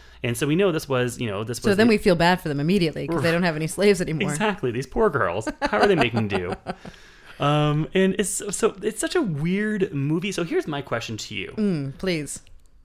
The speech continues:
Speaker 1: Is this movie, and no pun intended, is this a black comedy?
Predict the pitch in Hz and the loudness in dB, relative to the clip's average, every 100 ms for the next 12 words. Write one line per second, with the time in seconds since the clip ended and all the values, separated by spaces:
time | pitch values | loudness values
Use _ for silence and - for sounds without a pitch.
0 | - 233 294 302 180 180 190 180 170 143 | -8 -2 0 0 0 0 2 2 2 2
1 | 110 104 104 - - - - _ - 135 | -2 -6 -8 -12 -20 -20 -20 _ -6 -2
2 | 170 170 156 139 135 107 98 - 156 233 | 0 0 -2 -2 -2 -2 -4 -4 0 0
3 | 233 190 190 139 127 113 - 110 92 - | 2 0 0 -4 -2 -2 -2 -6 -6 -8
4 | - | -12